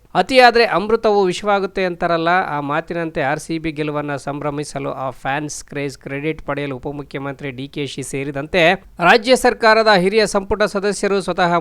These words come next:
ಮುಖ್ಯಮಂತ್ರಿ ಸಿದ್ದರಾಮಯ್ಯ ತುದಿಗಾಲಲ್ಲಿ ನಿಂತವ್ರ ತರ ವರ್ತನೆ ಮಾಡಿದಾಗ್ಲೇ ನನ್ಗನಿಸ್ತು ಈ ಖುಷಿ ಬಹಳ ಹೊತ್ತು ನಿಲ್ಲಲ್ಲ ಅಂತ. ಇನ್ನು ಬಿಡಿಸಿ ಹೇಳ್ಬೇಕಾ, ಕೇಡುಗಾಲಕ್ಕೆ ನಾಯಿ ಮೊಟ್ಟೆ ಇಡುತ್ತೆ ಅಂತಾರಲ್ಲ, ಹಂಗಾಯ್ತು.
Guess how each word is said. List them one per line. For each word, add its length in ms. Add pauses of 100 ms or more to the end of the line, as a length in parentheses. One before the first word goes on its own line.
ಮುಖ್ಯಮಂತ್ರಿ 580
ಸಿದ್ದರಾಮಯ್ಯ 640
ತುದಿಗಾಲಲ್ಲಿ 680
ನಿಂತವ್ರ 440
ತರ 120 (120)
ವರ್ತನೆ 400
ಮಾಡಿದಾಗ್ಲೇ 580
ನನ್ಗನಿಸ್ತು 560 (400)
ಈ 40 (140)
ಖುಷಿ 240 (140)
ಬಹಳ 180 (100)
ಹೊತ್ತು 240 (120)
ನಿಲ್ಲಲ್ಲ 340 (120)
ಅಂತ. 140 (300)
ಇನ್ನು 200 (260)
ಬಿಡಿಸಿ 360
ಹೇಳ್ಬೇಕಾ, 580 (420)
ಕೇಡುಗಾಲಕ್ಕೆ 680 (120)
ನಾಯಿ 220 (100)
ಮೊಟ್ಟೆ 300
ಇಡುತ್ತೆ 420
ಅಂತಾರಲ್ಲ, 480 (100)
ಹಂಗಾಯ್ತು. 500